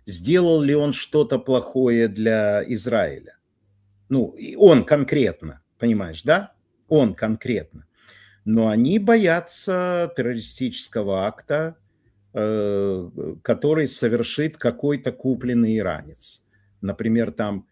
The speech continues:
"не шини-, не шиит, так суннит, не суннит, так шиит". Понимаешь, да?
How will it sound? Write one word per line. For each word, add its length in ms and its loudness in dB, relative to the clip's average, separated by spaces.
"не 120 2
шини-, 500 0
не 180 2
шиит, 500 -2
так 180 -4
суннит, 560 -2
не 140 4
суннит, 580 -2
так 180 -4
шиит". 440 -6
Понимаешь, 500 0
да? 280 0